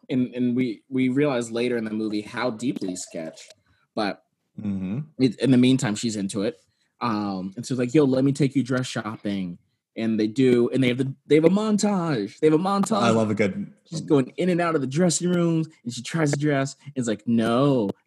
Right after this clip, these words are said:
Speaker 1: then she tries another dress, and it's like, "No." But then she tries the last dress, and it's like, "Yes." So, that was
Speaker 2: Yeah.
Speaker 1: nice. Yeah.
Speaker 2: Lo-, love a good trying on clothes montage.
Speaker 1: Yeah.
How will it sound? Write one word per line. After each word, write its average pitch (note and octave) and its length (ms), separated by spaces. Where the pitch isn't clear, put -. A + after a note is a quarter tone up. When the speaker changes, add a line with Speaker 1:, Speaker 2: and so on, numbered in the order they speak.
Speaker 1:
then A#2+ 40
she - 120
tries A#2 280
another A#2+ 240
dress, F#2+ 300
and A2+ 80
it's A2 80
like, G2+ 160
"No." A#2 400
But F#2+ 80
then A2+ 100
she - 100
tries G2+ 200
the F2 80
last F#2 400
dress, C2 300
and F2 80
it's - 60
like, - 140
"Yes." - 500
So, C#2 400
that F2 140
was E2+ 80
Speaker 2:
Yeah. E2 120
Speaker 1:
nice. - 320
Yeah. F2+ 200
Speaker 2:
Lo-, A#2+ 200
love E3 240
a E3+ 40
good C#3+ 220
trying B2 340
on G#2+ 180
clothes G#2 340
montage. F#2 560
Speaker 1:
Yeah. G#2 560